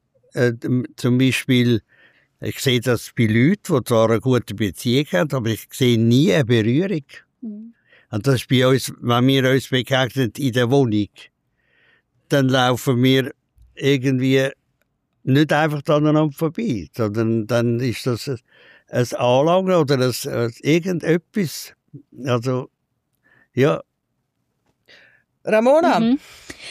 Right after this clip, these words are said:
Speaker 3: Geheimnis von der ewigen Liebe.
Speaker 2: Für mich wär's das, was du ganz viel angesprochen hast, so, dass Nähe und Autonomie wie gleichzeitig dürfen, ähm, wie soll man sagen, das gleichzeitig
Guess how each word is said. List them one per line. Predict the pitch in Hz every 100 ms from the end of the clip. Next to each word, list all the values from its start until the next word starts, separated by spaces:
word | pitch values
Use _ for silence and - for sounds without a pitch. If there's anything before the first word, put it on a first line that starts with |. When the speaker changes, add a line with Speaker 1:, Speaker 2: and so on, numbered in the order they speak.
| - - -
Speaker 3:
Geheimnis | - 240 277 -
von | 254
der | 233
ewigen | 233 233 226
Liebe. | 240 269 226 196
Speaker 2:
Für | 294
mich | 285 311 330
wär's | 269 262 269 277 - - _ _ _ - -
das, | 262 262
was |
du | 247
ganz | 233 233 269
viel | 277 247
angesprochen | 226 - 269 262 277 247
hast, | 269 - -
so, | 233 226
dass | 247 226 -
Nähe | 233 233 226 240 269 - 285 285 -
und | 233 233 226 -
Autonomie | 214 233 247 226 226 254 277 285
wie | 214 247 254 269 _
gleichzeitig | 233 254 277 - 269 - 262 -
dürfen, | 226 233 -
ähm, | 202 196 196 180 _
wie | 220
soll | 233
man | 226
sagen, | 233 - - -
das | 233 -
gleichzeitig | 254 285 294 - 254 -